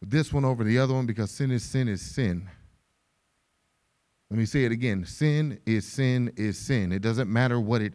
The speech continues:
is. It's level playing ground at the foot of the cross. And that's how we hinder ourselves,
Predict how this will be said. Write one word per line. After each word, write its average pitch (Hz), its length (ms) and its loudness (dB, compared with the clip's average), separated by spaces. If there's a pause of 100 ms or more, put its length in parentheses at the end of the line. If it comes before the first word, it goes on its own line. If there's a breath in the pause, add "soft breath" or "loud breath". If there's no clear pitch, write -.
is. 110 300 2
It's 110 200 -4
level 110 360 0
playing 123 420 0
ground 101 420 -2 (320 soft breath)
at 110 200 0
the 110 80 0
foot 107 200 -2
of 95 80 -2
the 101 100 -6
cross. 85 520 -8 (680)
And 107 200 0
that's 113 480 -4 (520)
how 131 200 0
we 113 200 0
hinder 107 440 2
ourselves, 85 640 -8